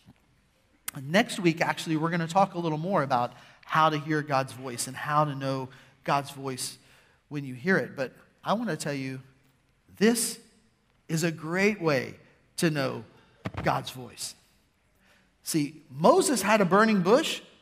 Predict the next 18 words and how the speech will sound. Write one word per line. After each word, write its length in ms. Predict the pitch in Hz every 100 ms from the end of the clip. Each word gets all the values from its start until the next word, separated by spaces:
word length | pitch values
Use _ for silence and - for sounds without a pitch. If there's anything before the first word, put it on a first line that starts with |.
| _ -
because 280 | 170 185
he 120 | - 254
didn't 220 | 254 151
have 180 | 151 143
a 60 |
Bible. 460 | 107 110 143 117 - _ _ _ _ _ _ _ _ _ _ _ _ _ _ _ _ _ -
This 240 | 214 226
is 160 | 170 156
God's 320 | 165 151 147
word. 460 | 131 147 135 101 - _ _ _ - 139 220
This 600 | 262 262 233 - - - -
is 180 | 170
God 320 | - 160 147 131
speaking 480 | - 151 143 143
to 140 | 127 123
you. 240 | 101 87 - _ _ _ _ _ _ _ _ _ _ _ _ _ _ _ _ _ _ _ _ _ _
So 180 | - 180
God 500 | 151 196 247 247 233